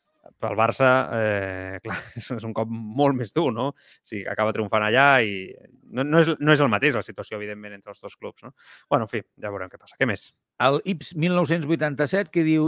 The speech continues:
Speaker 2: "Yo creo que el hecho del mal rendimiento de Ferran, Rafinha y Ansu es la dificultad a la hora de gestionar jugadores de tan alto nivel.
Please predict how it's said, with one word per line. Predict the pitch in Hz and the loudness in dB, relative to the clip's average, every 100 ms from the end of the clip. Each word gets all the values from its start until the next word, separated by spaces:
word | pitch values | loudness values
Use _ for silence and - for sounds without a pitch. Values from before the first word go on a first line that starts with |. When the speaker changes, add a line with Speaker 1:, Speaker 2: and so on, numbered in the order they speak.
| 156 | 0
Speaker 2:
"Yo | 139 208 | 0 2
creo | 214 196 | 2 0
que | 170 | 0
el | |
hecho | 185 - 190 202 | -2 -2 -2 -2
del | 151 151 | -2 -2
mal | 147 175 | 0 -2
rendimiento | 175 156 151 160 147 | -2 -2 -4 -4 -2
de | 135 | 0
Ferran, | 123 135 151 139 | 0 2 0 0
Rafinha | 123 151 143 | -2 0 -2
y | 135 | 0
Ansu | 143 135 | -2 -2
es | 156 | -2
la | 165 | -2
dificultad | 139 131 113 147 151 | -2 -2 -2 -2 0
a | 131 | 2
la | 135 | 2
hora | 165 | 0
de | 127 | -4
gestionar | 127 - 117 147 117 _ _ | -6 -8 -4 -4 -6 _ _
jugadores | - 135 117 135 165 143 - | -2 2 4 2 0 -4 -4
de | 120 | -2
tan | 117 147 | 0 2
alto | 160 151 123 | 2 0 -2
nivel. | 107 90 82 | -2 -4 -6